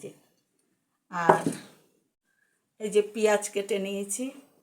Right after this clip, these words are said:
এইখানে আছে আদা বাটা, রসুন বাটা, কাঁচা লঙ্কা বাটা। এইখানে আছে গোটা গরম মশলা। আর এই যে রাই শাক, এই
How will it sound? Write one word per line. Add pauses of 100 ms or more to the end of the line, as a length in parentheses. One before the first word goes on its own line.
(1500)
এইখানে (120)
আছে (760)
আদা
বাটা,
রসুন
বাটা, (100)
কাঁচা
লঙ্কা
বাটা। (1200)
এইখানে (120)
আছে (440)
গোটা (120)
গরম
মশলা। (1080)
আর (440)
এই (100)
যে (100)
রাই (120)
শাক, (1900)
এই